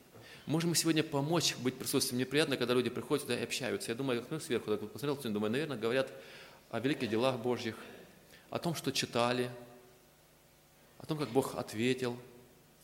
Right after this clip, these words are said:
о том, чему Бог научил за прошедшие дни. Поделиться, знаете, благословением, помочь друг другу, держаться Господа искренним сердцем.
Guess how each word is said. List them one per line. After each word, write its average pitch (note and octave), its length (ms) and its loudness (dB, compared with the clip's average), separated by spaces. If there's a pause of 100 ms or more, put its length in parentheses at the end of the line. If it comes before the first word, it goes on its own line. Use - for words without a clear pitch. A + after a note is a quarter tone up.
(240)
о - 80 -6
том, F3+ 160 0
чему E3 180 0
Бог C#3+ 220 0
научил C3+ 580 -2 (260)
за B2 100 -6
прошедшие A#2 520 -4
дни. A2+ 260 -2 (920)
Поделиться, D3 500 4
знаете, D3 260 2
благословением, C3+ 720 2
помочь A#2+ 300 0
друг A2 140 2
другу, B2 300 0 (880)
держаться B2 440 0
Господа A#2 380 -2
искренним A2 340 -2
сердцем. - 400 -4